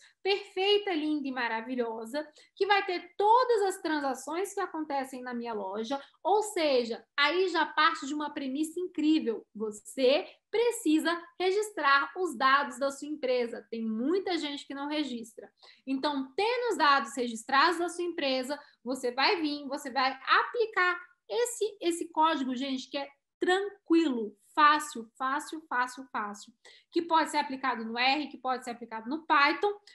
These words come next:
vai vir, vai fazer o nosso gráfico de frequência e vai descobrir quais que são os produtos que são mais vendidos na sua loja. Logo em seguida, você vai aplicar o quê? O nosso a priori, pra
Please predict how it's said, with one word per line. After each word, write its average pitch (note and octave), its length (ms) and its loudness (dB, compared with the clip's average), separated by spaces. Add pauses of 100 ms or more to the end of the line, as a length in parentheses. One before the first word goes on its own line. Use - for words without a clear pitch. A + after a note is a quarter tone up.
(140)
vai G#4 300 6
vir, F4 160 0
vai F#4 160 -2
fazer C4 300 -2
o B3+ 40 -6
nosso B3+ 320 -6
gráfico A3 460 -2
de A3 100 -4
frequência D#4+ 720 -2 (380)
e A#4+ 100 2
vai G#4+ 220 6
descobrir F#4+ 360 0
quais F#4 340 2
que F4+ 80 -2
são F4 200 -6
os E4+ 120 -10
produtos D#4 580 -4 (220)
que G4 100 2
são E4 220 -2
mais C#4+ 260 0
vendidos C4 460 -4
na C4 120 -2
sua C#4+ 240 -2
loja. G#3+ 500 -2 (800)
Logo F#4 600 4
em C#4+ 120 -8
seguida, C#4+ 720 -4 (300)
você C4 300 0
vai B3 400 2
aplicar D#4 520 0
o F#4 120 -2
quê? C4+ 440 0 (160)
O A#3+ 120 -6
nosso D4 600 0 (200)
a D#4+ 360 6
priori, D4 720 4 (300)
pra D4 180 2